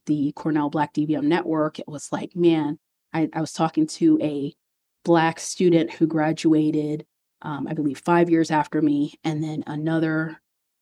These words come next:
Black specialist who had graduated, I believe, something like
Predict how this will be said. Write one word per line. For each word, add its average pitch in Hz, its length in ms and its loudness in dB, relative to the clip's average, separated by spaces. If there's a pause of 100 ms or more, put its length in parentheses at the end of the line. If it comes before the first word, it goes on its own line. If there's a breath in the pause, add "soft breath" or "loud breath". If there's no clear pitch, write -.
Black 165 240 0
specialist 160 680 -2
who 160 100 0
had 147 120 0
graduated, 151 1040 0 (500)
I 143 100 -12
believe, 147 500 -6
something 156 380 -6
like 131 240 -8